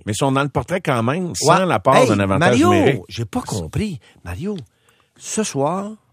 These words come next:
Speaker 2: ce soir, à l'émission, Ronald, euh, il dit, « Qui aurait cru ? » C'est ça mon sujet.
Speaker 1: OK.
Speaker 2: Qui aurait cru, Mario, que le Canadien serait à un point des Maple Leafs de Toronto aujourd'hui,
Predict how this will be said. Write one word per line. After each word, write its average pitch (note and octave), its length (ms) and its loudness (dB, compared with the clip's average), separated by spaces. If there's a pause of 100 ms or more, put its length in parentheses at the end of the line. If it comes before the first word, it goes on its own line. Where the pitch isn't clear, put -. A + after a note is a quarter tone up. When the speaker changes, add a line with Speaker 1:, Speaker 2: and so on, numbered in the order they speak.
(160)
Speaker 2:
ce - 220 -8
soir, C3+ 380 -6 (200)
à G#2+ 80 -6
l'émission, A2 540 -8 (420)
Ronald, C#3 600 -6 (540)
euh, G#2+ 160 -8 (140)
il G#2 100 -6
dit, « C3 380 -8 (420)
Qui A#3 200 -2
aurait C#3+ 180 0
cru ? » F2 280 -16 (440)
C'est - 100 -20
ça C#3+ 60 -6
mon A2 100 -8
sujet. D#2 340 -18 (140)
Speaker 1:
OK. B2 320 -2
Speaker 2:
Qui C4 220 -4
aurait B2+ 240 0
cru, D#3+ 360 -4 (920)
Mario, F#2+ 380 -6 (180)
que - 80 -14
le - 60 -10
Canadien D2+ 480 -6
serait F2 240 -6
à E2 80 -6
un G2 160 -2
point F2+ 260 -4
des F2 140 -6
Maple F2+ 320 -4
Leafs F#2+ 180 -4
de D#2+ 80 -6
Toronto D#2+ 480 -4 (2000)
aujourd'hui, D2+ 500 -6